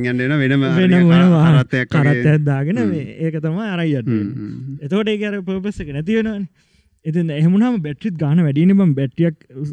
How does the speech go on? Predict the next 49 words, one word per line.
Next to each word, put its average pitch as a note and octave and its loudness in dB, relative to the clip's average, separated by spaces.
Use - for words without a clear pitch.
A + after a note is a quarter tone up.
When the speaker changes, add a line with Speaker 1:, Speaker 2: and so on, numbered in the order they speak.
Speaker 2:
සාපේක්ෂ D3 -6
බැලුවොත් C#3 -6
එහෙම F#3 -2
මේ D3+ 0
කාලේ C#3 0
හැටියට C3+ -4
බැටරියක් A#2+ -4
බැලුවොත් A2 -6
එහෙම F#3+ 2
බර C3+ -2
ගාන. D3+ -4
ඒකට F3 -2
තේරුමක් F#3 2
නැහැ. D#3+ 0
ඒක F3 -4
හින්දා G3+ -2
දාන්න F3+ -2
පුළුවන් A3 -2
ලිමිටඩ් G3+ 0
රේන්ජ් A3+ -4
එකක්. B2+ -14
අනික D#3+ -6
වාහනේ E3+ -6
බර. D3 -6
ඒගොල්ලෝ D3+ -6
තීරණය E3 -4
කරන්න F#3 -4
ඕන G#3+ 0
වාහනේ G3 2
බර. D3+ -4
දැන් C#3+ -6
අපි C#3+ -2
Speaker 1:
ටෝටල් D3 4
Speaker 2:
කරා D3 2
Speaker 1:
බර. A2 -4
Speaker 2:
ටෝටල් E3+ -2
බර. A2+ -12
අනික E3+ 0
දැන් D#3+ -4
ඒක D#3+ -6
දැන් F3 -6
මම F#3 -4
සස්පෙන්ෂන් D3+ -2
කතා C#3+ -4
කරන්න C#3 -4
ඕන. D3+ -2
බර C#3+ -2
වැඩි C#3 0
වුණාම D3+ 2